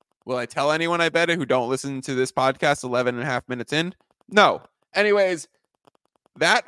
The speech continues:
wraps me up for the week. I will make sure my best bets are posted. Few spots that I have negative C L V, moving through not key numbers, not a big deal. The few spots that I have obtained C L V, like that total,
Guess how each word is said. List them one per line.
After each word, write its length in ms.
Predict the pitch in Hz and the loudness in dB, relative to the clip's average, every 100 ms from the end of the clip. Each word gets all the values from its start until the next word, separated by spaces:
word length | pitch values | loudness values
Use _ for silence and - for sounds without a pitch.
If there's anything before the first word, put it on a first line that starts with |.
| - | -4
wraps 440 | 156 185 226 - | 0 0 0 -2
me 120 | 196 | 2
up 180 | 196 165 | 2 2
for 140 | 196 | -2
the 80 | 160 | -2
week. 400 | 139 170 - - - | -2 -4 -6 -12 -2
I 160 | 160 180 | 0 2
will 120 | 170 | 0
make 200 | 170 170 | -2 -4
sure 180 | 196 175 | -6 -4
my 140 | 156 | -4
best 340 | 143 156 151 | 0 -2 -2
bets 300 | 131 165 - - | -2 -2 -4 -4
are 140 | 143 | -2
posted. 500 | - 147 170 - 196 | -2 -4 -4 -4 -6
Few 180 | - 208 | -6 -12
spots 340 | - 185 185 | -2 0 0
that 80 | 190 | -2
I 40 | 170 | -2
have 120 | 151 | -2
negative 340 | 160 165 165 | -4 -4 -6
C 160 | - 175 | -4 0
L 160 | 165 | 0
V, 300 | 156 170 165 123 | 0 -2 -2 -4
moving 500 | 135 170 147 165 156 | -6 -6 -6 -12 -10
through 200 | - 147 | -8 -4
not 340 | 139 175 - | 0 -2 -2
key 160 | - 160 | -8 -2
numbers, 460 | 151 151 160 151 | -2 0 -2 -2
not 240 | 117 135 127 | -8 -8 -6
a 20 | |
big 220 | 123 120 | -10 -12
deal. 200 | 139 139 | -6 -6
The 100 | 123 | -6
few 180 | - 151 | -10 -8
spots 320 | - 151 - | -2 -2 -2
that 80 | 120 | -6
I 20 | |
have 240 | 151 185 | -2 0
obtained 340 | 170 - 180 165 | -2 -8 -10 -8
C 140 | 170 | -4
L 140 | 160 160 | -4 -2
V, 160 | 170 | -2
like 180 | 151 123 | 0 0
that 180 | 123 - | -4 -4
total, 380 | 190 196 190 | -2 0 -2